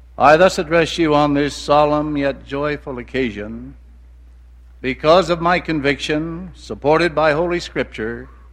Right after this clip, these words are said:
that we are all in very deed brothers and sisters, children of the same Heavenly Father in the Spirit.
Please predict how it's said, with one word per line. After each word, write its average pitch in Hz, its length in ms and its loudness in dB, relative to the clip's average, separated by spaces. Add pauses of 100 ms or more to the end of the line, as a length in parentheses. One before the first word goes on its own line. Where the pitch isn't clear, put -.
(580)
that 123 220 0
we 143 140 0
are 147 140 4
all 175 260 6
in 170 240 -2
very 175 240 0
deed 139 420 -6 (920)
brothers 151 500 0
and 139 160 -8
sisters, - 840 -14 (640)
children 175 540 2
of 123 140 -4
the 117 100 -10
same 170 480 -4
Heavenly 151 460 -4
Father 120 500 -4
in 120 140 -10
the 123 100 -12
Spirit. 120 400 -12